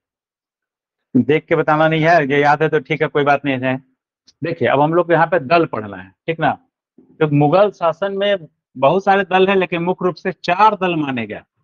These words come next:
मुगले पीरियड में जो दल है, मुख्य रूप से यहाँ पे चार दल माना गया है। ठीक है,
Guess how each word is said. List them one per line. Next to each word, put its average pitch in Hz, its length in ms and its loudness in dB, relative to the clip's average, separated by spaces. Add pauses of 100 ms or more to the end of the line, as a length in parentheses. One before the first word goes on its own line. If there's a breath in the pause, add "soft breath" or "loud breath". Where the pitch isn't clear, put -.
(440)
मुगले 147 340 2
पीरियड 170 280 -2
में 160 160 -2
जो 156 120 0
दल 156 320 0
है, 131 300 -4 (440)
मुख्य 156 280 -2
रूप 160 80 0
से 180 120 -4
यहाँ 165 140 0
पे 175 140 0
चार 170 320 2
दल 165 180 -2
माना 156 280 2
गया 160 240 2
है। 175 120 -2
ठीक - 800 -10
है, 156 80 0